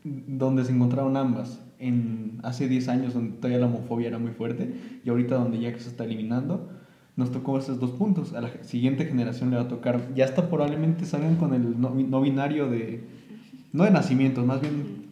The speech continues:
Speaker 1: educándolos así.
Speaker 2: Ok, sí, sí, sí.
Speaker 1: Y así más adelante, más adelante, y probablemente en cincuenta años veremos que ahorita hacemos algo que diríamos, "¿Cómo hacíamos esto?". ¿Qué te dijo tu mamá o tu papá cuando te pusiste ese piercing?
Speaker 2: Mm, otra vez, story time.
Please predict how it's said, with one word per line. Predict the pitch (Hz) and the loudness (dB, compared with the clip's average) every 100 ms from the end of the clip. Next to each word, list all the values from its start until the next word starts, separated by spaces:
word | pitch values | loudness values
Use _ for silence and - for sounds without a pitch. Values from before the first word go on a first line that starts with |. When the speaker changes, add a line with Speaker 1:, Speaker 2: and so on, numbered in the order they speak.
| - | -6
Speaker 1:
educándolos | 131 123 147 147 120 - | 0 2 2 0 -2 -4
así. | 107 160 165 | -4 -4 -4
Speaker 2:
Ok, | 220 | -10
sí, | 262 277 - - | -10 -12 -14 -18
sí, | |
sí. | - | -6
Speaker 1:
Y | 131 117 | 0 0
así | - 156 | 0 -2
más | 156 151 156 | 0 0 0
adelante, | 131 135 135 | 0 -2 -2
más | 135 131 | -4 -2
adelante, | 123 139 120 | -2 -2 -4
y | |
probablemente | 117 117 135 143 135 131 123 | -2 0 0 0 -2 -2 -2
en | 113 | -4
cincuenta | 113 110 123 135 127 135 | -6 -4 -2 -2 -2 0
años | 135 147 190 127 | 0 0 -2 -2
veremos | 117 120 127 - | -2 0 0 0
que | 120 | -2
ahorita | 117 127 127 | 0 0 0
hacemos | 127 131 123 | -2 -2 -2
algo | 123 131 | 0 0
que | 123 | -2
diríamos, | 110 120 123 123 123 - - | -2 2 2 2 0 -6 -6
"¿Cómo | 139 135 | -2 -2
hacíamos | 120 117 - | 0 0 -2
esto?". | 107 - - - - - 988 - - - - 1017 - | -6 -10 -16 -18 -10 -4 -2 0 0 0 -2 -4 -4
¿Qué | 180 | 0
te | 170 | 4
dijo | 165 165 | 4 6
tu | |
mamá | 123 123 151 - | 4 4 4 0
o | 127 | -2
tu | 120 | 2
papá | 113 120 147 170 - | 4 4 2 0 2
cuando | 117 110 | 4 4
te | 107 | 0
pusiste | 113 123 120 120 | 2 2 2 0
ese | 120 | 2
piercing? | 117 110 110 - - - - - _ _ _ - | 2 2 0 -6 -14 -20 -20 -20 _ _ _ -10
Speaker 2:
Mm, | 190 - - - - - - _ 247 | -10 -10 -14 -20 -20 -20 -20 _ -8
otra | 226 226 | -4 -4
vez, | 285 - - - | -6 -14 -10 -6
story | 254 247 | -2 0
time. | 247 214 233 | 0 0 0